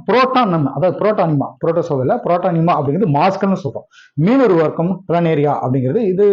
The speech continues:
இனப்பெருக்கமா, பாலிடா இனப்பெருக்கங்கள் நடக்கிறது. அது மட்டும் இல்லாம மலட்டுத்தன்மை வாய்ந்ததா சொல்லக்கூடியது வந்து இந்த தேனீக்கள் இருக்குது பாருங்க, அதுல வேலைக்கார தேனீக்கள், கோவேறு கழுதைகள், கலப்பினத்தினால் உருவாக்கப்பட்ட அந்த கோவேறு, அஹ், கழுதைகள்ல மலட்டுத்தன்மை காரணமாக இனப்பெருக்கம் நடக்கிறது இல்ல.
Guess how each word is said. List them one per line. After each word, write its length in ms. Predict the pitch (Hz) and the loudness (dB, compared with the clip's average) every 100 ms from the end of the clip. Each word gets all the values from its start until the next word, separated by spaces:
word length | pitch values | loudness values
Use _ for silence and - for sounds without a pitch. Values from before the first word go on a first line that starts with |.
| 185 | 4
இனப்பெருக்கமா, 500 | 185 190 175 151 156 160 | 2 0 -2 -4 -4 -4
பாலிடா 260 | 165 185 175 | -2 0 0
இனப்பெருக்கங்கள் 440 | 156 135 123 180 | 0 -2 -2 -4
நடக்கிறது. 300 | 117 - 101 - - - | -4 -10 -16 -18 -20 -14
அது 200 | - 156 | -4 -2
மட்டும் 200 | 190 196 | 0 0
இல்லாம 240 | 185 170 262 | 2 2 2
மலட்டுத்தன்மை 680 | 170 202 285 294 - 240 233 | 2 2 0 -2 -2 0 2
வாய்ந்ததா 360 | 202 185 180 175 | 0 0 0 -2
சொல்லக்கூடியது 560 | 180 165 165 151 147 | -2 -4 -2 -2 0
வந்து 180 | 143 208 | 0 0
இந்த 140 | 190 160 | -2 -2
தேனீக்கள் 560 | 170 214 220 190 - 147 | 0 0 2 0 0 0
இருக்குது 300 | 147 175 143 | 0 0 -2
பாருங்க, 260 | 127 123 113 123 _ | -2 -2 -4 -8 _
அதுல 260 | - 147 139 | -4 -2 0
வேலைக்கார 640 | 135 170 220 220 196 180 | 2 2 2 0 0 0
தேனீக்கள், 500 | 170 147 143 160 190 233 226 _ _ - | -2 -2 -2 0 0 0 -6 _ _ -4
கோவேறு 580 | 208 247 262 254 247 240 | 2 4 4 2 2 2
கழுதைகள், 380 | 180 151 135 131 | 0 0 0 -2
கலப்பினத்தினால் 680 | 165 196 208 196 190 196 | -2 -2 -4 -4 -2 0
உருவாக்கப்பட்ட 580 | 170 180 180 175 165 170 | 2 0 0 -4 -4 -4
அந்த 140 | 156 151 | -2 -2
கோவேறு, 480 | 156 196 226 220 220 170 - - | 0 2 4 2 2 -2 -10 -8
அஹ், 160 | 143 | -6
கழுதைகள்ல 500 | 156 170 151 139 139 196 202 _ 123 | -2 0 0 0 0 -2 -6 _ -4
மலட்டுத்தன்மை 500 | 139 220 226 190 160 | 0 0 0 -2 -2
காரணமாக 440 | 143 131 131 131 190 | -2 -2 -2 -2 -2
இனப்பெருக்கம் 460 | 123 123 240 285 - - | -4 -4 -2 -2 -4 -6
நடக்கிறது 500 | 160 170 175 147 113 | -2 0 -2 -4 -4
இல்ல. 140 | 120 | -4